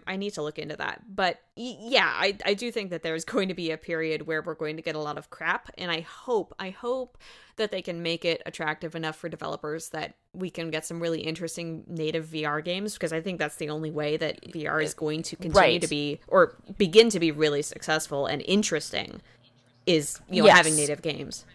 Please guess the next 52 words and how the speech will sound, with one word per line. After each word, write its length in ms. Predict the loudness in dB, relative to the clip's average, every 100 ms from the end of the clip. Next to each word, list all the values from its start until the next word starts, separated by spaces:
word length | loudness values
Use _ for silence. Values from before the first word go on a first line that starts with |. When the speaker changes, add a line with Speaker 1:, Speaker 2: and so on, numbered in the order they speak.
| -20 _ _ _ _
Speaker 1:
or 220 | 6 6
apps, 40 | 6
Speaker 2:
I 160 | 8 10
agree 320 | 10 6 6
with 80 | 6
Speaker 1:
other 140 | 8
Speaker 2:
you. 40 | 6
I 40 |
Speaker 1:
experiences, 600 | 6 0 -2 -2 -4 -2
not 180 | 0 0
just 180 | 0 0
Speaker 2:
Uh, 20 |
Speaker 1:
games. 400 | -4 -6 -14 -16 -20 -20 -20 -20 -20 -20 -20 _ -18 2
Speaker 2:
Right, 320 | 8 10 10
although 180 | 10 12
I 120 | 10
think, 260 | 8 0 0 0
I 60 |
think 220 | 0 -4
more 260 | -2 4 4
for 80 | 4
the 80 | 0
PlayStation, 400 | 0 2 0 -4
more 140 | -4
than 240 | -4 -6
Speaker 1:
Of 80 | -4
Speaker 2:
the 180 | 2 6
other 60 | 6
Speaker 1:
course. 140 | 4
Speaker 2:
platforms, 460 | 6 6 4 0 -2
games 280 | -6 0
are 60 | 2
obviously 360 | 2 0 -6 -6
going 180 | -4 -6
to 40 |
be 160 | -6 -4
the, 160 | -4
the 160 | -4 -4
primary 380 | 0 2 0 -2
focus. 440 | -4 -4 -6 -6
You 100 | -2
know, 80 | 2
that, 200 | 2 2
that's, 340 | -6 -8 -14 -16 -18 -6
'cause 100 | -2
that's 160 | 0 -2
kind 160 | -2
of 60 | -2
the 40 |
bread 180 | 0 -2
and 100 | 0
butter. 240 | 0 0